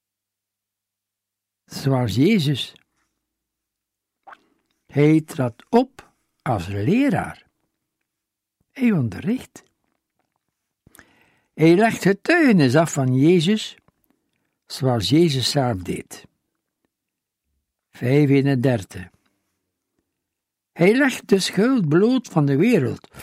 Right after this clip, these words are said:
gelijk Jezus zelf gedaan had. En als nota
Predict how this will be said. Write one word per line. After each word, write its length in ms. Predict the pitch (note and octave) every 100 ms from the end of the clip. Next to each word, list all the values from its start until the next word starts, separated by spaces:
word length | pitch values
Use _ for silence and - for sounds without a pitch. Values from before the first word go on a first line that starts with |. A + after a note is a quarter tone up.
| - - _ _ - _ _ _ _
gelijk 380 | - A#2+ B2+ -
Jezus 480 | E3 B3 D#3+ B2+ -
zelf 380 | G3 B3 F#3+ -
gedaan 460 | - A#2 A2 C3
had. 380 | B2+ A#2+ E3 - _ _ _ _ _ _ _ _ _ _ _ _ _ _ _ _ _ _ _ _ _ _ _ _ _ _ _ _ _ _ _ _ _ _ _ _ _ _ _ _ _ _ _ _ _ _ _ _ _
En 220 | _ A#2 A2
als 220 | G2+ -
nota 600 | A#2+ B2+ D#3 C3+ B2